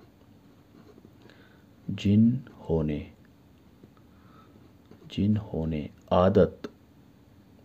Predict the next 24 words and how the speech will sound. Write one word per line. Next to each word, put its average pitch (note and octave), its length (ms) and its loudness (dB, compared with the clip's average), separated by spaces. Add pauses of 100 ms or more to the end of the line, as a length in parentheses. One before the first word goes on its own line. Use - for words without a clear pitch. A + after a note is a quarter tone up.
(160)
those F2+ 400 2
who F#2 500 -2 (720)
have F2+ 200 4
formed, E2+ 440 -2
who A2+ 200 4
have A2 200 6
formed, F#2+ 480 2
आदत F#2+ 400 8
बना E2+ 380 2
ली E2+ 240 0
है। D#2 300 -6 (2000)
और G#2 80 -10
form F#2+ 400 0
the G#2 140 6
habit, E2 340 0
who G#2 180 0
have G#2+ 120 4
formed G2 260 0
the G2 180 2
habit, A#2+ 240 0
आदत F2 680 0 (1700)
बना F2+ 800 0 (2000)
ली F#2 640 -2
है, E2 560 -2